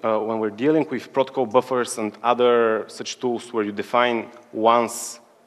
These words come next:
the structure of your objects, and then you generate a bunch of bindings to diff-, different languages so they can communicate and use the same objects, but they, you don't wanna write the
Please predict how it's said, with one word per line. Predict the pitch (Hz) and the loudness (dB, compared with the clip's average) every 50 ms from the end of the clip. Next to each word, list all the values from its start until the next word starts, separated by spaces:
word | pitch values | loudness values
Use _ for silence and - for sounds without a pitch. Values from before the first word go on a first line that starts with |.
| _ - | _ -6
the | 104 113 110 107 101 101 101 95 95 - - - - - - _ | 0 2 4 4 6 4 4 2 -2 -6 -14 -20 -20 -20 -20 _
structure | _ - - - - 139 131 - - 127 117 | _ -20 -14 -4 -4 -2 -2 -2 -4 -2 0
of | 110 104 98 | 0 0 0
your | 104 107 104 101 98 95 95 92 92 - - - - - - | 0 2 2 2 2 2 0 -2 -4 -8 -14 -20 -18 -2 0
objects, | 113 110 110 120 131 131 131 - - - - | 0 0 0 -2 -4 -4 -4 -12 -18 -10 -6
and | 113 110 107 | -6 -4 0
then | 110 120 120 120 120 117 113 | 0 2 2 2 0 -2 -4
you | 110 110 | -6 -4
generate | - 120 123 120 117 120 117 117 117 | 0 0 0 2 2 2 0 0 -2
a | 120 | -4
bunch | 101 123 127 120 - - | -2 -2 -2 -2 -2 -8
of | 101 98 | -8 -2
bindings | 101 107 110 113 107 110 107 101 - - - - _ _ | 0 2 2 2 0 -4 -4 -6 -8 -14 -16 -18 _ _
to | - | -12
diff-, | 101 110 107 - - - - | -10 -10 -10 -10 -12 -16 -12
different | 110 117 113 - 110 107 - | -12 -12 -8 -6 -8 -6 -2
languages | 104 107 110 110 107 98 101 107 101 | 0 0 0 0 -2 -4 -4 -6 -6
so | - - 110 | -6 -10 -6
they | 107 113 113 | -4 -4 -4
can | - 117 | -4 -8
communicate | 104 - 117 117 120 113 110 - 120 107 - - - - - - - _ _ _ _ _ | -12 -6 -4 -4 -4 -4 -2 0 0 0 0 -4 -20 -20 -20 -20 -20 _ _ _ _ _
and | - 110 | -4 -4
use | 120 110 | -4 -6
the | 110 - | -8 -4
same | - 131 135 135 127 | 0 2 2 4 4
objects, | 123 127 123 - 170 170 - - - - _ _ _ _ _ _ _ _ _ _ _ | 2 2 2 -2 -6 -6 -6 -16 -18 -18 _ _ _ _ _ _ _ _ _ _ _
but | 110 110 104 | -6 -2 -2
they, | 123 120 117 113 104 98 90 - - _ | 0 0 0 -2 -4 -8 -12 -18 -20 _
you | 131 123 123 | -4 0 0
don't | 131 131 123 | 0 0 2
wanna | 135 135 123 123 120 117 | 0 2 2 2 2 2
write | 117 117 117 113 107 | 4 2 2 2 2
the | 110 113 107 104 101 101 | 2 2 2 2 0 -2